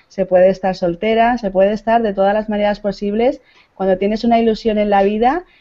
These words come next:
la, se irradia y se ve en nuestras caras. Así que,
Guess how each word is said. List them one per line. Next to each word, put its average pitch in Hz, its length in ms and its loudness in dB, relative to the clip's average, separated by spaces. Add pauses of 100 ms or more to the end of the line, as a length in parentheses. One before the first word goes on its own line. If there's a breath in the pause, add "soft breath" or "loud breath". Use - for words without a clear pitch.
(160 soft breath)
la, 180 460 -4
se - 180 -2
irradia 214 640 0
y 208 80 -8
se 190 160 -2
ve 190 100 2
en 202 100 0
nuestras 202 460 -4
caras. 170 520 -4
Así 180 340 -8
que, 220 580 -2